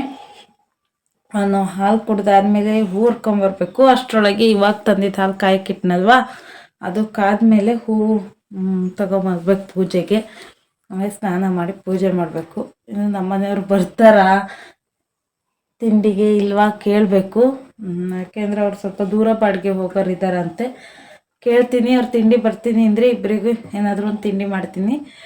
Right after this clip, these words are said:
ಇಲ್ಲದಿದ್ರೆ ಇವನಿಗಷ್ಟೇ ಏನ್ ಬೇಕು ನೋಡ್ತೀನಿ. ನನಗೆ ಬೇಡ ಪಪ್ಪು ಹಾಲು, ನನಗೆ ಬೇಡ.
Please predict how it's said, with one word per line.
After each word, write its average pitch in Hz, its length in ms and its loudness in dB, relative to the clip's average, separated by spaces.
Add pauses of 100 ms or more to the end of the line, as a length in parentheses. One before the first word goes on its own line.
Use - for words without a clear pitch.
(160)
ಇಲ್ಲದಿದ್ರೆ 214 400 2
ಇವನಿಗಷ್ಟೇ 220 580 0
ಏನ್ 214 280 2
ಬೇಕು 202 320 0 (260)
ನೋಡ್ತೀನಿ. 214 380 -2
ನನಗೆ 262 300 4
ಬೇಡ 247 160 4 (100)
ಪಪ್ಪು 220 300 2
ಹಾಲು, 190 240 2
ನನಗೆ 208 240 0
ಬೇಡ. 202 160 -2